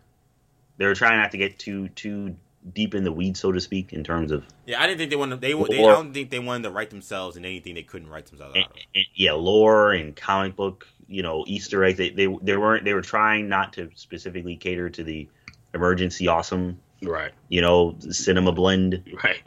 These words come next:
Speaker 1: uh, you know, Screen Rant,
Speaker 3: Yeah, Screen Crush, you know.
Speaker 1: Screen Crush, all the, they, they,
Speaker 3: <laughs>
Speaker 1: they, they weren't, that would have been seen as being made for them.
Speaker 3: Right.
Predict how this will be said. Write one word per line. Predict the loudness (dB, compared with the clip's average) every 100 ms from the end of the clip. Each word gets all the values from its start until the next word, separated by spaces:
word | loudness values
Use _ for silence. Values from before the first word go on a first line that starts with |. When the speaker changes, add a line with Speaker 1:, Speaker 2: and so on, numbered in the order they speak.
| 0
Speaker 1:
uh, | 2 4 2 0
you | -2 -2
know, | -2 0 -2
Screen | -4 -4 -2 0 2
Rant, | 4 2 0
Speaker 3:
Yeah, | -4
Screen | -12 -10 -8
Crush, | -6 -8 -8 -14
you | -6
know. | 0
Speaker 1:
Screen | 2 2
Crush, | 4 4 4 0
all | 0 2 2
the, | -2 -2
they, | -2
they, | 0 0
Speaker 3:
<laughs> |
Speaker 1:
they, | 4 4 4
they | 2 2
weren't, | 4 2 0 -8 -14 -4
that | -2 0
would | -4
have | -6
been | -8 -10
seen | -10 -8 -8
as | -8 -10
being | -8 -6 -4
made | -2 -4
for | -4 0 2 4
them. | 2 -2 -6
Speaker 3:
Right. | -10 -8 -8